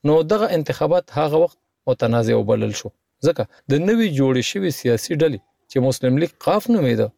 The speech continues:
حکومت پکې جوړ شو. مسلم لیگ قاف د پاکستان تر ټولو اولنی منتخب حکومت و چې خپله آئیني موده مانه پنځه کاله یې پوره کړل او د حکومت د مودې د پوره کېدو نه وروسته پنځم نگران وزیر اعظم محمد میا سومرو وټاکل شو. د هغه ټاکنه د نومبر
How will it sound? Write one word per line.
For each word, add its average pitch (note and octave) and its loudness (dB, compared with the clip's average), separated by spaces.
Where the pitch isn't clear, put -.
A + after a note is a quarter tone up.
حکومت A#2+ 0
پکې - -6
جوړ G#2 0
شو. G#2+ -4
مسلم B2 0
لیگ B2+ -2
قاف B2+ 0
د - -8
پاکستان B2 -2
تر A#2+ -4
ټولو C3+ 0
اولنی B2 2
منتخب C3 -2
حکومت D#3 -2
و A2 -2
چې - -4
خپله A#3 0
آئیني C#3+ 0
موده A#2+ 2
مانه C3+ 0
پنځه C3+ 0
کاله E3+ 0
یې D3 -8
پوره B2 2
کړل A2 -2
او B2 2
د A#2+ 2
حکومت C3+ -2
د A#2+ 2
مودې A#2+ 2
د - -6
پوره A2+ 0
کېدو C#3 0
نه D3 2
وروسته E3+ -4
پنځم E3 2
نگران D3 0
وزیر A#2+ 2
اعظم C#3 -2
محمد F3+ 0
میا D#3 2
سومرو F3+ 0
وټاکل A2 -2
شو. A#2 -2
د A#2+ 6
هغه B2 2
ټاکنه B2+ -2
د B2 4
نومبر A#2+ 2